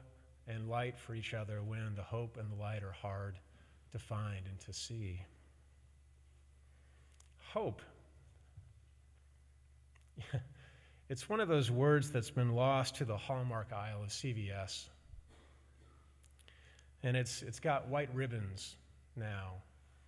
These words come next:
And it's printed in big, swooping cursive on cards. And we come to think of it as a result as, like, fluffy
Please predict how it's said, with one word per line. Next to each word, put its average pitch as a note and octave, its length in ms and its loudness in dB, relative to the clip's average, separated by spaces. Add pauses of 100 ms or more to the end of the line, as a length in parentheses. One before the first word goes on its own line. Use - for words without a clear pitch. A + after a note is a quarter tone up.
(720)
And A2+ 100 4
it's A2+ 120 -2
printed D3+ 420 0
in A#2 180 2
big, C#3 320 0
swooping D3 560 0
cursive C#3 560 -4 (140)
on G#2 140 -4
cards. G2+ 720 2 (1300)
And C3+ 180 2
we D3 80 4
come F#3 240 0
to E3+ 80 2
think G3+ 280 -2
of D3 80 0
it A2 120 0
as A#2 180 0
a B2 40 0
result D#3 360 2
as, A2 160 -4
like, A#2 220 -4
fluffy G2 720 -6